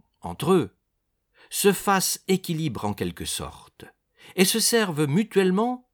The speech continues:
de régulateurs, que chacun d'eux soit, contre les autres, le défenseur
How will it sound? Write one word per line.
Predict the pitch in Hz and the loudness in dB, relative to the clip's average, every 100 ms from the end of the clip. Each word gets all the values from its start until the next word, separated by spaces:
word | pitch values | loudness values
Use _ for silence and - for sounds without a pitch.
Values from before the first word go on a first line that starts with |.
| _ | _
de | - | -6
régulateurs, | 117 151 156 135 107 - 90 73 - _ _ _ _ _ _ _ _ _ _ | -2 0 0 0 -2 -4 -10 -10 -16 _ _ _ _ _ _ _ _ _ _
que | 117 | -2
chacun | 117 123 143 | -2 0 0
d'eux | 151 170 | 2 2
soit, | - - 147 214 180 - _ _ _ _ _ _ | 0 -4 0 0 -2 -8 _ _ _ _ _ _
contre | 98 101 87 - 82 | -10 -10 -10 -10 -10
les | 78 78 | -10 -4
autres, | 180 165 - - - _ _ _ _ _ _ - | -2 -2 -6 -18 -20 _ _ _ _ _ _ -8
le | 160 147 | 2 4
défenseur | 180 185 190 185 202 208 214 208 _ | 4 4 0 0 0 0 -2 -8 _